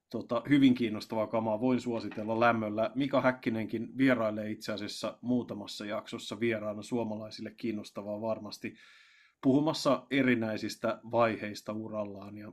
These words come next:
ja siellä käsitellään tietysti myös, öö, myös tota, öö, monia muitakin suomalaisiin liittyviä. Yksi, joka on tosi jäänyt vielä puuttumaan, on J J Lehto, jota ei ole läheskään niin paljon käsitelty kuin mä olisin toivonut, mutta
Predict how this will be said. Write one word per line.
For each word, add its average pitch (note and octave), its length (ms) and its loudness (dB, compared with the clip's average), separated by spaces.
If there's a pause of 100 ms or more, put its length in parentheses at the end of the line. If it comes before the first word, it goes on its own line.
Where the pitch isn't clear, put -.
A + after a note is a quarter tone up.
(140)
ja A2+ 100 -6
siellä G#2+ 260 -2
käsitellään A2 640 -2
tietysti G#2 380 -6
myös, G#2 360 -8 (840)
öö, D#3+ 360 6 (280)
myös E3 280 0
tota, C#3 340 2 (120)
öö, B2+ 360 -4
monia C3+ 360 2
muitakin B2 640 2 (720)
suomalaisiin A2 800 2
liittyviä. G#2+ 580 -4 (260)
Yksi, A#3 260 4
joka D#3 180 8
on C3+ 100 6
tosi C#3+ 240 4
jäänyt B2+ 240 8
vielä A#2+ 120 2
puuttumaan, G#2+ 600 -6
on G#2 160 -6
J A#2 300 2
J G#2+ 100 -4
Lehto, A2 320 -6
jota A2 220 -6
ei D3 240 6
ole A2 100 4
läheskään G#2+ 440 -2
niin G#2+ 180 -6
paljon G#2 220 -8
käsitelty G#2+ 480 -8
kuin - 180 -14
mä A2 60 -6
olisin G2+ 200 -8
toivonut, G#2 500 -4
mutta G#2 280 -16